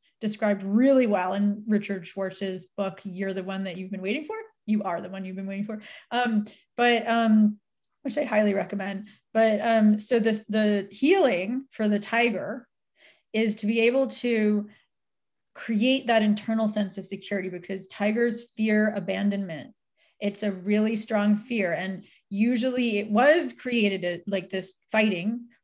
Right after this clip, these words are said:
was created as a defense to feeling abandoned in some way in the past. And the only way to get the attention of some caretaker from your past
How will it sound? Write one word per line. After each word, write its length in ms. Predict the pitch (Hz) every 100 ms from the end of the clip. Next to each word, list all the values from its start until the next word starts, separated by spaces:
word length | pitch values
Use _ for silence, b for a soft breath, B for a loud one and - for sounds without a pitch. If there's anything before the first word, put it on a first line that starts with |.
| -
was 300 | 226 302 302
created 460 | - 269 247 226
as 200 | 208 202
a 60 | 196
defense 640 | 180 185 - 170 170 170 -
to 120 | 202
feeling 400 | - 208 190 190
abandoned 540 | 185 175 180 185 185
in 160 | - 180
some 480 | - - 214 233 220
way 440 | 185 156 151 185 -
in 100 | 196
the 60 |
past. 680 | 175 - - - 208 - - B B -
And 100 | 208
the 100 | 208
only 320 | 240 240 247
way 260 | 220 226 214
to 140 | 208
get 160 | 208 208
the 80 | 214
attention 420 | 208 214 208 196
of 100 | 190
some 280 | - 196 180
caretaker 720 | - 190 185 185 175 175 -
from 140 | - 185
your 120 | 185
past 460 | - 165 185 208